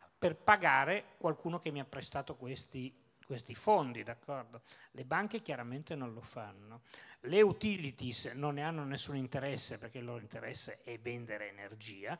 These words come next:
al prezzo, più energia possibile, al prezzo più alto possibile, fanno il loro mestiere, per cui l'Enea aveva identificato questo meccanismo dicendo: "Guardate, c'è Cassa Depositi e Prestiti che ha un tesoretto di duecento, duecentocinquanta miliardi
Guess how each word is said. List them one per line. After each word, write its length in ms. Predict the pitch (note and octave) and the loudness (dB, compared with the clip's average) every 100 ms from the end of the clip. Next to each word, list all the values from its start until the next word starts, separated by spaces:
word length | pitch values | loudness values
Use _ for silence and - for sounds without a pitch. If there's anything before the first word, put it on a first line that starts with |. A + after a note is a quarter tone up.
| - - - | -12 -20 -6
al 200 | B2 A#2 | -6 -2
prezzo, 360 | C#3+ C#3+ D3 | -2 0 -4
più 300 | - F3+ F#3 | -4 2 8
energia 500 | D#3 B2+ B2 A#2+ D3+ | 8 6 -2 -2 -4
possibile, 540 | A#2+ B2 - C#3+ D3 A#2 | -2 -6 -6 -10 -10 -12
al 80 | |
prezzo 260 | G#2+ A#2 B2 | -12 -16 -16
più 140 | A#2 | -12
alto 220 | A#2 A#2 A#2 | -12 -12 -12
possibile, 520 | A2+ A2+ - A#2+ D#3 - - - | -14 -14 -20 -10 -10 -10 -20 0
fanno 340 | C#3+ B2 B2 | 2 2 -2
il 140 | A#2+ | -4
loro 200 | A#2+ A#2 | -6 -6
mestiere, 540 | E3+ G#3+ - D3+ D3 F#3+ - - - | -4 -6 -6 -6 -6 -8 -14 -18 -10
per 120 | - | -8
cui 140 | - A3 | -4 -2
l'Enea 380 | C#4 C#4 G3 | 0 0 0
aveva 240 | A3+ F3 C#3 | 0 2 0
identificato 680 | C#3 D3+ F3 F3+ F#3+ C3+ C3 | 0 -4 -6 -8 -4 -4 -2
questo 220 | C#3+ - | -4 -2
meccanismo 500 | A3 A#3 F3+ C3+ C3 | -4 -4 -4 -2 -4
dicendo: 320 | C3+ - F3 | -6 -6 -4
"Guardate, 320 | A3+ A3+ C#3 | -2 0 0
c'è 160 | D3 G#3 | -2 -2
Cassa 280 | - - A#3 | 0 2 0
Depositi 500 | A3 G#3 B3+ A3+ B3+ | -2 -2 -2 0 -6
e 40 | |
Prestiti 540 | A3 C4 C4 C4 G3 D#3 | -4 -2 -2 -2 -4 -2
che 140 | D#3+ | 0
ha 180 | B2+ A2+ - - - | 0 -2 -10 -20 -8
un 140 | D#3+ | -4
tesoretto 520 | F#3+ E3+ F#3 G3+ G3+ | -2 -2 -2 -2 -2
di 60 | G3 | -2
duecento, 540 | C3 C3 C3+ D#3+ D#3+ | -2 0 0 0 -2
duecentocinquanta 760 | D3+ C3+ C3+ A#2+ B2 B2+ B2+ B2 | -4 -4 -6 -8 -10 -8 -10 -8
miliardi 640 | B2 A#2 G2+ G#2 G#2 G#2+ | -10 -8 -6 -6 -8 -14